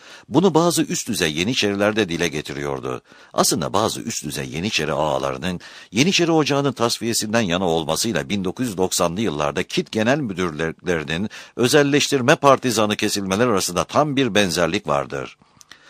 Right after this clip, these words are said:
Burada söz konusu edilen husus Yeniçeriliğin tasfiyesini ilericilik gericilik bağlamında ele almanın yanlışlığıdır.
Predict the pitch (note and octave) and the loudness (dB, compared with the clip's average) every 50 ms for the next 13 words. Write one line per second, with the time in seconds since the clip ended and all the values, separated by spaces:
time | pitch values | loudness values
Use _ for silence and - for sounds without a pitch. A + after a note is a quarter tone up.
0 | - - - - - - G2 C3+ F3 G3 F3+ F#3+ D3 - A#2+ C#3+ E3 - - D3+ | -20 -20 -20 -20 -8 0 4 6 6 8 6 6 4 6 4 2 2 2 0 0
1 | C3+ A2+ F#2 F#2 D#2+ D2 D2 D#2 C#2+ D#2+ E2+ D#2+ D2+ - A2+ A2+ - G2 G#2 B2+ | 0 0 -2 -2 -4 -4 -4 -2 -2 -2 -4 -4 -6 -4 -4 -2 0 0 0 0
2 | D#3+ - - D3+ C#3 C3+ B2 B2 C3+ D3 B2 - A#2+ A#2 - - B2+ B2 A2 - | 0 0 0 0 0 0 0 0 0 0 2 2 2 2 0 -2 -2 -2 0 0
3 | C3 B2+ A#2+ F#2+ G#2+ G#2 A2 G#2+ A2 F2+ G2 A2 C3 B2+ F#2 G2+ G#2+ G#2+ G2 E2+ | 0 0 0 0 2 0 0 0 0 -2 -2 -2 -2 -2 -2 -2 -2 -2 -2 -2
4 | G#2 A#2+ B2 A#2 F#2+ E2 D#2+ D#2+ E2+ E2 F2 F2 G2 F2 D#2+ F2+ A2 A#2 G2+ E2+ | -4 -4 -2 0 2 2 2 2 0 -2 0 0 0 0 2 4 4 6 4 4
5 | D#2+ E2+ F2 F#2 F#2 E2+ D#2 D2+ D#2 D#2 D#2+ - - D2 D2+ D#2 C2+ C2+ B1+ B1+ | 2 0 -2 -2 -2 -2 -2 -2 -4 -4 -6 -6 -4 -4 -4 -4 -6 -6 -8 -8